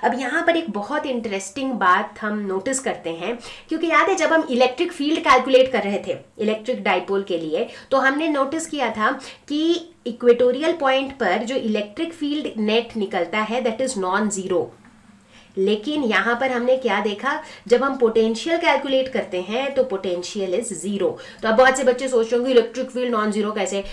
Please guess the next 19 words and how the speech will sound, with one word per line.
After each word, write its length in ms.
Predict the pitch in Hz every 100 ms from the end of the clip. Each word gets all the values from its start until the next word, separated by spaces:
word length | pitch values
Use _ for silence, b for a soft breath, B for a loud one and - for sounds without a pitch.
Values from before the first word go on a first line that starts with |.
| B -
अब 140 | 262 285
यार 180 | 285 294
उसको 240 | - 302
मैं 100 | 294
रिपीट 320 | 294 - 247
तो 60 | 226
नहीं 140 | 160 147
करूँगी, 320 | 185 196 202
क्योंकि 280 | - 254 277
इलेक्ट्रिक 500 | 254 233 226 294 -
चार्जेस 340 | 247 220 262
and 220 | 262 247
फील्ड्स 260 | - 254 240
वाले 220 | 247 247
लेसन 280 | 240 180 220
में 140 | 226 254
हमने 320 | 220 226 262
इलेक्ट्रिक 480 | 254 220 - 240 -
फील्ड 400 | 226 220 240